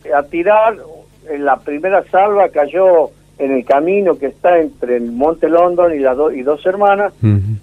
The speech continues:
Speaker 1: después cada vez más, más cerca nuestro, y venían en nuestra dirección. Yo decía, "La pucha,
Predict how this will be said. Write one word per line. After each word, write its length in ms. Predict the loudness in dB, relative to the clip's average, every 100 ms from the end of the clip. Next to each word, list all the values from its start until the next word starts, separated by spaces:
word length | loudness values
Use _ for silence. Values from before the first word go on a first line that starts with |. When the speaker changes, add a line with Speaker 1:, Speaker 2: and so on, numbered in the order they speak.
| _
Speaker 1:
después 400 | -2 2 0 0 -6 -8
cada 200 | -4 0
vez 160 | 0 -2
más, 340 | -2 0 0 -4 _
más 280 | -4 -2 0
cerca 320 | 0 0 0
nuestro, 460 | 0 0 0 0 0
y 20 |
venían 440 | 2 2 0 0 0
en 100 | 0
nuestra 460 | 2 0 2 0
dirección. 680 | 2 -2 -2 -2 0 0 0
Yo 140 | -4
decía, 300 | -6 -8 -6
"La 120 | -2 -2
pucha, 680 | -4 -12 -12 _ -2 -2